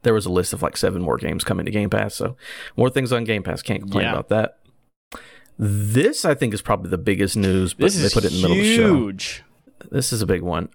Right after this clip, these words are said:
Speaker 1: Uh, Xbox Cloud Gaming will arrive on Series X and S and Xbox One, pay attention to that, in holiday twenty twenty-one for Game Pass Ultimate subscribers.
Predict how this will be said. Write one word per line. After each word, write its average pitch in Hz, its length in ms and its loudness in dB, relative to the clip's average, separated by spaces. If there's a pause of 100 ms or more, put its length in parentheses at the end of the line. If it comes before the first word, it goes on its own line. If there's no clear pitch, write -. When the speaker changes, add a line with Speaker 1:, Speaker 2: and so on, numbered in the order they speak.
Speaker 1:
Uh, 87 260 2
Xbox - 720 -4 (200)
Cloud 135 360 0
Gaming 98 380 0
will 98 160 4
arrive 104 320 2
on 98 140 -2
Series 113 380 0
X 127 220 -2
and 156 100 2
S 104 280 0
and 151 300 0
Xbox 120 420 -2
One, 107 420 0 (160)
pay - 120 -2
attention - 300 -4
to 104 60 2
that, - 200 -2 (280)
in 117 140 2
holiday 98 600 0 (200)
twenty 120 220 0
twenty-one 110 520 0
for 101 260 2
Game 101 160 0
Pass 123 180 2
Ultimate 98 260 -2
subscribers. 95 640 -2